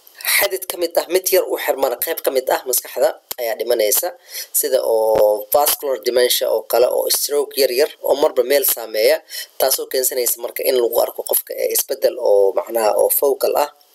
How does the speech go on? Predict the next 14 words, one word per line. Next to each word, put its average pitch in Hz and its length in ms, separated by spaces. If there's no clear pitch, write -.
ama 131 260
meel 135 200
mucayan 127 440
ah - 80
oo 123 100
jirka - 320
oo 123 120
gurjid-, - 420
oo 120 240
aan 131 220
ahayn 143 320
jirka - 320
oo - 140
dhan 123 160